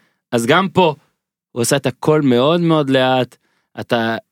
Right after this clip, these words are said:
כאילו יודע מה קורה, לא יודע מה קורה, לא רואים את ה-, את הזומבים, את הווייטס, לא רואים,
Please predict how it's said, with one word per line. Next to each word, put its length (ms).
כאילו 340
יודע 340
מה 140
קורה, 220
לא 80
יודע 180
מה 120
קורה, 220
לא 200
רואים 320
את 140
ה-, 340
את 100
הזומבים, 800
את 100
הווייטס, 340
לא 80
רואים, 300